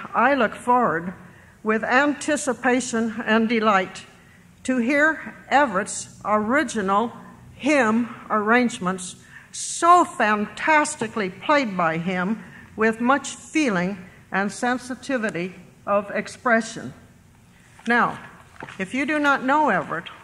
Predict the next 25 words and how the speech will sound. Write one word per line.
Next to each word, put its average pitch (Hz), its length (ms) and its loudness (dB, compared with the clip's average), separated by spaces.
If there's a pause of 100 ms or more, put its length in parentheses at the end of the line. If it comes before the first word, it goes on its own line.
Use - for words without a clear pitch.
(520)
some 269 220 -4
of 202 100 -4
you 175 80 -4
might 165 300 -4
not, 151 240 -4 (720)
you 240 100 -2
might 285 260 0
not 247 200 0
know 277 220 2
how 254 180 2
fortunate 247 640 -4
we 226 220 0
are 208 340 0
to 196 120 -4
have 294 340 -2
him. 143 260 -8 (640)
So 233 460 0 (140)
I 233 240 4
will 247 260 2
attempt 214 760 -2 (440)
to 226 140 -2
explain. 180 640 -4 (1300)
Everett 311 380 2
is 269 180 -4
considered 226 680 -4